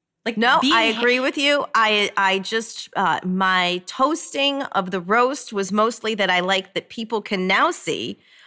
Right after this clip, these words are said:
Speaker 2: Ivanka isn't someone who turned on the nasty when she got into the White House, and therefore she cannot be redeemed once she leaves the White House.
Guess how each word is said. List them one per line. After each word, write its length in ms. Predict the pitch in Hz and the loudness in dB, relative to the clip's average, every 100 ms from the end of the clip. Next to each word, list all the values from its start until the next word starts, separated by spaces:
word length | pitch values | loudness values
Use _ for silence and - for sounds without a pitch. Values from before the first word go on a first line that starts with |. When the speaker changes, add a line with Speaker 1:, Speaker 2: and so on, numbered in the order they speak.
| - - - - - | -20 -20 -20 -6 -2
Speaker 2:
Ivanka 460 | 262 302 381 466 415 | 2 4 4 2 0
isn't 420 | 320 285 269 - | 2 2 -2 -4
someone 540 | - 233 233 214 196 | -2 0 0 0 0
who 180 | 208 220 | 0 -4
turned 540 | 196 - 226 226 214 214 | -6 -4 0 2 0 2
on 320 | 202 202 185 | 2 2 0
the 60 | 180 | 0
nasty 840 | 175 175 175 185 - 165 147 143 - | 0 0 0 -2 -6 -6 -6 -6 -4
when 180 | 185 180 | -4 -2
she 220 | - 196 | -2 -4
got 320 | 185 170 160 | 0 0 0
into 640 | 180 175 180 - 175 165 131 | -4 -4 -6 -6 -4 -4 -6
the 100 | 175 | -6
White 280 | 170 151 151 | -2 0 -2
House, 440 | 170 - 67 - - | -4 -4 -6 -8 -4
and 160 | 202 196 | -4 0
therefore 460 | 233 247 247 226 208 | 2 0 2 0 0
she 240 | - 240 | -4 -6
cannot 420 | - 233 240 233 | -2 0 0 0
be 120 | 233 | -2
redeemed 680 | 202 196 - 196 190 156 151 175 | 0 -2 -2 -2 0 -2 -4 -2
once 240 | 175 180 | 0 0
she 240 | - 185 | -4 -4
leaves 420 | 165 180 202 185 - | -2 -2 -2 -4 -4
the 100 | 175 | -2
White 300 | 156 156 - | 0 -2 -4
House. 320 | - - | -6 -4